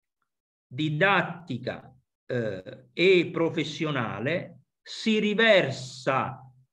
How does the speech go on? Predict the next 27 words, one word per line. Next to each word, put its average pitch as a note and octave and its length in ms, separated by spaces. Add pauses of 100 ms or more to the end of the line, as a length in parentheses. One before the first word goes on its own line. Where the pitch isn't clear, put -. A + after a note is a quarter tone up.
(240)
immediatamente D3 1300
sulla C#3+ 400
qualità D3 840 (160)
della C#3 680
nostra D#3 500
vita C#3+ 340
democratica F#3+ 880
e D#3 120
istituzionale. B2+ 1120
E C3+ 140
mi C#3+ 260
sembra C3 1000 (140)
che D3+ 460 (800)
la A2+ 180
realtà A#2+ 760
la G#2 300
conosciate G#2+ 920
meglio G2 480
di F#2 120
me, B2+ 400
quella G#2+ 240
che G2+ 100
abbiamo F#2+ 380
sotto F#2 320
gli F2 100
occhi, - 380
no? - 540